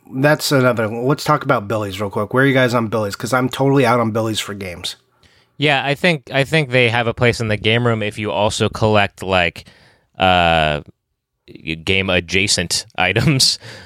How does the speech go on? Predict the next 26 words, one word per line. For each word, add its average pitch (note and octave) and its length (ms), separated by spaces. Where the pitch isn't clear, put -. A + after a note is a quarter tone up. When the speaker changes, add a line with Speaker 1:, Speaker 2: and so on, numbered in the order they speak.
Speaker 2:
um, G2 580
you F#2+ 140
know, F#2 100
just F#2 200
for, F#2 260
for G2+ 200
miscellaneous F#2 580
stuff. - 420
I F2+ 80
think F2 220
that, F2+ 320
I E2+ 220
think F#2 180
they're, F2 160
they're D#2+ 180
fine F#2 320
if F2+ 120
you F2 100
have, E2+ 560
you E2+ 120
know, D#2+ 280
g-, F2 240
you E2+ 100
know, D#2+ 140
books E2 520
or, E2 200